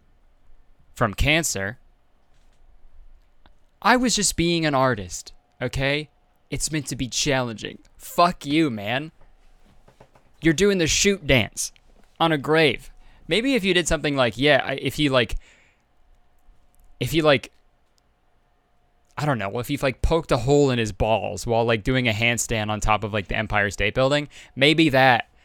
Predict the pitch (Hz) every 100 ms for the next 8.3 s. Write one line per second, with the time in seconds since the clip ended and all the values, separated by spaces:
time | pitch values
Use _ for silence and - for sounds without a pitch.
0 | _ 110 135 156 139 170 175 151 - 131
1 | 117 113 107 - - 113 - - 117 110
2 | 101 127 120 113 110 - 123 131 110 101
3 | 101 101 104 107 104 120 123 110 107 104
4 | 107 123 104 95 95 95 92 120 113 110
5 | 101 - _ _ _ 107 117 - 123 101
6 | - - 120 117 110 107 - _ _ _
7 | _ _ _ _ _ _ _ _ 117 113
8 | 147 143